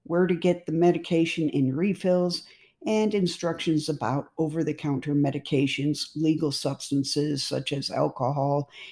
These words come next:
and nicotine, as well as illegal substances, considering the patient's history, uh, self-care activities,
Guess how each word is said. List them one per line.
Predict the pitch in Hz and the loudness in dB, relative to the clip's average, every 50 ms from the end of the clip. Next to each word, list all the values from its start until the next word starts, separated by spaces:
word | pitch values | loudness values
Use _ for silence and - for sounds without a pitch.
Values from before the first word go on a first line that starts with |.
| - - | -4 2
and | 156 151 151 147 151 | 4 6 6 6 6
nicotine, | - 147 - - - - - - 147 143 151 147 151 | 4 2 0 -4 -4 -2 0 2 4 4 4 4 4
as | 139 139 135 - | 2 -2 -2 -4
well | 147 147 147 156 | -4 -4 -2 -2
as | 143 139 | -2 -2
illegal | - - 190 190 175 170 156 - - 135 | 0 2 2 4 4 4 4 2 2 0
substances, | 131 - - 135 139 - - - 131 135 131 - 143 143 139 - | -2 -2 -2 -4 -4 -6 -6 -4 -4 -2 -2 -2 -2 -2 -4 -4
considering | - - - 147 135 - - - 156 127 - 151 147 139 | -6 -2 -2 -2 -2 -2 -4 -6 -6 -4 -2 0 0 0
the | 131 139 | -2 -4
patient's | - - 139 131 139 - - 156 170 175 - | -6 -4 -4 -2 -2 -2 -2 -4 -4 -2 -2
history, | 156 131 131 - - - 160 214 - _ _ _ _ _ _ _ _ _ _ _ _ _ | -4 -4 -4 -6 -4 -4 -4 -4 -4 _ _ _ _ _ _ _ _ _ _ _ _ _
uh, | - 151 143 143 143 139 127 147 156 - _ _ _ _ _ _ _ _ _ _ | -8 -6 -4 -4 -4 -4 -6 -6 -8 -12 _ _ _ _ _ _ _ _ _ _
self-care | - - - 139 131 - - - 175 151 151 156 147 | -4 -2 0 0 -2 -2 0 2 4 4 4 4 2
activities, | - - - 180 170 165 185 190 190 208 226 233 226 226 - - - - - - | 0 0 0 2 2 2 2 0 0 0 0 -2 -2 -4 -6 -10 -10 -10 -12 -14